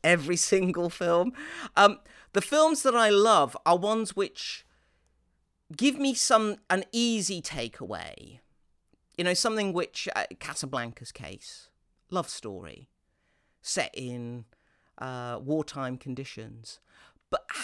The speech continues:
has a smartness to it that also s-, gets my neurons firing. I mean, it has the greatest script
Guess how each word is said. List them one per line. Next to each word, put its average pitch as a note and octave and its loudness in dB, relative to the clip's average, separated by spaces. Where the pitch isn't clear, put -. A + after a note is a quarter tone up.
has F#3+ -8
a G3+ -8
smartness F3+ -4
to - -16
it - -20
that D#3+ 0
also G3+ -2
s-, - -8
gets - -8
my D3 -2
neurons D#3 -4
firing. C3 -14
I - -16
mean, G3 -10
it - -10
has A3 -8
the - -8
greatest - -8
script - -6